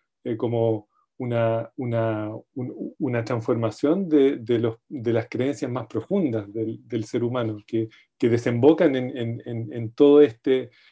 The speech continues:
esta como carrera, eh, de, degenerativa de, de, de explotación. Y, y, y quizá, eh, t-, también, eh, como,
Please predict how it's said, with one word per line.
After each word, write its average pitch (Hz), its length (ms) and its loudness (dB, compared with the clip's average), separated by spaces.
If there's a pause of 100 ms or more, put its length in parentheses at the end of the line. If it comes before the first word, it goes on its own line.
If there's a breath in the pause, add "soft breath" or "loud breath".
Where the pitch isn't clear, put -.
(340 soft breath)
esta 117 540 2
como 117 240 -2
carrera, 131 920 4 (560)
eh, 117 580 -4
de, 117 520 -4
degenerativa 127 960 0
de, 117 440 -4
de, 110 300 -6
de 113 100 -8
explotación. 113 840 -2 (540 loud breath)
Y, 120 400 -2
y, 120 300 -4
y - 40 -12
quizá, 143 480 6
eh, - 480 -6
t-, - 160 -10 (100)
también, 135 460 -2
eh, - 240 -8 (320)
como, 120 420 -6